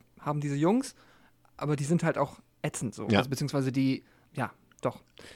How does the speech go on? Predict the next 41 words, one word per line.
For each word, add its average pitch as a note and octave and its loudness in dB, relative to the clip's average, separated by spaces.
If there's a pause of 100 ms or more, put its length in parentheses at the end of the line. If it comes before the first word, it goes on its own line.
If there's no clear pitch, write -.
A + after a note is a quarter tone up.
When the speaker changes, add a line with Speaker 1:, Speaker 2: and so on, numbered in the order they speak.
(140)
Speaker 1:
Der C3+ 0
Film D#3+ 2
suggeriert D#3 2
mir D#3+ 4
nicht, D#3 2
dass C#3+ -4
das - -8 (100)
cool D3+ 4
ist, B2+ 0
was A#2 -8
die - -14
machen. - -16 (420)
So, A#2+ -10 (160)
und, B2+ -8
äh, A#2 -4
damit B2 -6
kann C3 -8
ich A#2+ -8
dann A#2+ -4
eigentlich B2+ -6
ganz C3 -6
gut B2+ -10
leben D3+ 0 (260)
und C#3 -8 (280)
ja, F#3 0 (140)
deswegen D3 -2 (240)
vom C#3+ -4
Cast, D3 -4
äh, - -12
wenn D#3 -4 (200)
wir C#3+ 0
jetzt D#3 -2
mal C#3+ 0
den C#3 -2
Killer D3+ -2
außen - -4
vornehmen, E3 0
wobei C#3+ 0
ich - -10
auch B2+ -12
da D3+ -4